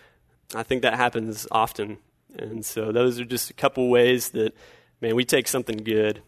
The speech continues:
and comfort, and we take it too far. And, and then we, we don't do what comfort was meant for. It's meant that we would enjoy God more and that we'd have peace. And that's, uh, that's where the priests are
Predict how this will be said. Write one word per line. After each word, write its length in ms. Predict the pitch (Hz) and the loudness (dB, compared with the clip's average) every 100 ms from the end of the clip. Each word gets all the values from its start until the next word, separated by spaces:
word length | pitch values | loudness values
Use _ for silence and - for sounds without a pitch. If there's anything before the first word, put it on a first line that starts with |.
| _ - | _ -12
and 160 | 110 | -12
comfort, 540 | - 107 107 107 104 - _ _ _ _ _ _ - | -8 -8 -6 -8 -8 -10 _ _ _ _ _ _ -14
and 60 | |
we 80 | 110 | -12
take 200 | - 113 | -2 -2
it 120 | 113 | -2
too 160 | - 117 | -8 -10
far. 340 | - 101 104 - _ _ _ _ _ | -6 -6 -6 -8 _ _ _ _ _
And, 380 | 107 104 104 107 _ _ | -14 -12 -14 -18 _ _
and 180 | 113 107 | -12 -10
then 140 | 104 | -10
we, 260 | 107 107 107 - | -8 -10 -10 -12
we 80 | |
don't 340 | 113 113 113 110 - - - _ - | 0 4 4 2 -8 -20 -20 _ -14
do 240 | 127 135 131 | -4 2 4
what 180 | 120 | 2
comfort 340 | - 135 - 135 | 2 0 0 -2
was 200 | 117 113 | -2 -2
meant 240 | 107 113 | -4 -4
for. 400 | - 117 113 110 - | -4 0 2 0 -4
It's 200 | 123 - | -8 2
meant 220 | 139 139 | 2 4
that 100 | 131 | 0
we 140 | 127 | 0
would 120 | 120 110 | 0 0
enjoy 400 | 107 113 117 120 | -4 2 4 6
God 280 | 120 110 | 4 2
more 400 | 110 107 110 113 - _ _ _ - | 0 0 2 2 -2 _ _ _ -14
and 140 | 113 | -6
that 100 | 107 | -6
we'd 140 | 110 | -2
have 220 | 107 104 - | -4 -6 -12
peace. 420 | 104 117 - - _ _ _ _ _ _ _ _ _ _ - | -14 -12 -14 -16 _ _ _ _ _ _ _ _ _ _ -20
And 380 | 113 113 110 113 | -16 -12 -4 0
that's, 280 | 131 - 139 | 2 2 4
uh, 220 | 117 110 | 4 4
that's 200 | 123 - | 2 4
where 120 | 135 | 4
the 60 | - | 2
priests 420 | - 160 - - | 0 0 2 4
are 300 | 139 131 | 6 6